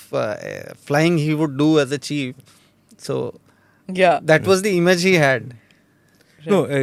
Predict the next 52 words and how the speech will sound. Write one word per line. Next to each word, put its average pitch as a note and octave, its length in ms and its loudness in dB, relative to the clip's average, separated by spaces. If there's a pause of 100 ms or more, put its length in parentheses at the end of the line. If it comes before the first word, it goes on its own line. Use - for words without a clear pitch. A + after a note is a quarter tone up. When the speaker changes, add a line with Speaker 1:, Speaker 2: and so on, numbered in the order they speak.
Speaker 3:
it B2 80 -12
was C#3+ 180 0
my C3+ 160 2
way B2 140 0
of B2 180 -2 (180)
connecting A#2 360 -4
with A2 140 -6
the G#2+ 80 -6
field. G#2+ 280 -8
In A2+ 120 -4
fact, A2+ 260 -4
I A2+ 60 -2
flew A#2 360 -6 (160)
most A2+ 140 -6
of A2 100 -10
the A2 60 -6
transport G#2+ 500 -8
and G#2+ 120 -6
air G#2+ 80 -6 (300)
types G#2 200 -8
too. G#2 240 -14 (180)
Speaker 2:
Hmm. D#3 140 -14 (340)
Speaker 3:
And, G#2+ 300 -6
uh, G2+ 380 -4 (280)
you, B2 280 -4
you C#3+ 160 0
fly C#3 240 2
with D3 140 -2
the C#3+ 80 2
unit, C3 320 -2
you A#2 80 -4
know A2+ 220 -2
in G#2 400 -8 (380)
that G#2+ 120 -2
Speaker 2:
Yeah. G#2+ 120 -4
Speaker 3:
one A2+ 100 -2
hour A2 200 -4 (320)
more A2+ 240 -4 (100)
than G#2+ 140 -6
you G#2 80 -8
can G#2+ 240 -8 (720)
know G#2+ 140 -2
in G#2 200 -8
six - 300 -14
hours G#2 300 -8
in G#2 100 -12
that G#2+ 160 -14
unit. A#2 260 -18 (320)
Speaker 2:
Yeah. C#3+ 280 -14 (320)
Speaker 3:
Also, F3 400 2
you, G3 220 0 (200)
uh, A#2 220 -2